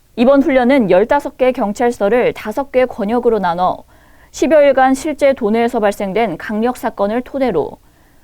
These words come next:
상황 발생 시 즉각적인 초동 조치 역량을 판단하기 위한 것으로, 다방 종업원을 흉기로 찌른 뒤 현금 강취 후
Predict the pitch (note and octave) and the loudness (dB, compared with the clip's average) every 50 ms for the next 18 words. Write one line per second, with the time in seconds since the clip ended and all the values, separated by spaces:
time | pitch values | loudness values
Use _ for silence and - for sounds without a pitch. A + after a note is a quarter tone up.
0 | _ _ - - D4+ D4+ D4 C#4+ C4+ C4 B3 B3 - B3 A#3+ A#3+ D4 C#4+ A3+ E3+ | _ _ -2 0 2 4 4 4 4 2 2 0 0 0 -2 0 2 2 2 0
1 | - - - A3 - - C#4 C#4 C4+ - C4+ B3 A#3 B3+ C4 B3+ C4 - - D#4+ | 0 -4 -8 -4 -2 0 0 0 0 0 -2 0 2 2 2 2 0 -2 -4 -4
2 | D4 D#4 D4+ D4 C4 B3 B3 - C4+ B3+ A3 F#3 F#3 F#3+ G3+ F#3+ G3+ A3 B3+ B3 | -2 -2 0 0 0 -2 -2 -4 -2 -2 0 0 0 0 0 0 0 -2 -4 -4
3 | - D4+ D4 D4 D4 C#4 C4+ C4 B3 A#3 A#3 G#3 G3+ G3+ G#3 G3+ F#3+ F3 - - | -4 -2 -2 0 0 0 0 0 0 0 -2 -2 -2 -2 -4 -4 -6 -8 -8 -4
4 | F3 D#3+ - - - - _ _ _ _ _ _ _ _ _ _ _ - - A#3 | -4 -4 -4 -4 -8 -12 _ _ _ _ _ _ _ _ _ _ _ -2 0 2
5 | A#3 C4 C4+ C4+ C4+ B3+ A#3 A#3+ A#3+ A3+ A3 A3 B3+ B3+ G3+ G3 - E4+ D#4+ D#4 | 4 4 4 2 2 2 2 2 2 2 2 2 2 0 0 -2 -4 -6 -4 -2
6 | D4 D4+ C#4+ C#4 C4+ C4+ A#3 G#3+ G#3 F#3+ F3+ G#3+ A3+ F#3+ C#3 C#3+ - - D#4 C#4 | 0 2 2 0 0 0 0 0 0 0 0 0 0 0 0 -2 -6 -4 -2 0
7 | C4+ B3+ C4+ C4+ C4 C4 - - G3+ G3 - - A#3 A#3+ A#3+ - E3+ - - | 2 2 2 2 0 -2 -4 -6 -10 -10 -6 -4 -4 -4 -2 -2 -4 -4 -6